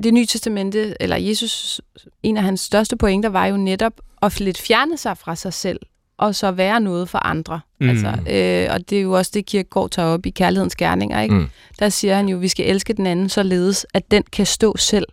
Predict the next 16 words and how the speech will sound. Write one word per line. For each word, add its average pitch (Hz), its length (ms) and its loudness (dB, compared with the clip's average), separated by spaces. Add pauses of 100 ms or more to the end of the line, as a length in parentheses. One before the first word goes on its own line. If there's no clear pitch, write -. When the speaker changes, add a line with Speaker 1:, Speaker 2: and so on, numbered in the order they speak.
(720)
Speaker 1:
Øhm, 175 760 2 (1160)
ja, 190 80 4
det 185 140 0
er 220 40 0
jo 208 40 0
mange 196 200 0
ting, 196 160 -8
jeg 190 80 -4
siger 202 160 -4
på 202 80 -6
en - 120 -4
gang 180 220 -2
her, 190 180 -4
men 208 200 0
altså, 196 440 0
øh, - 60 -8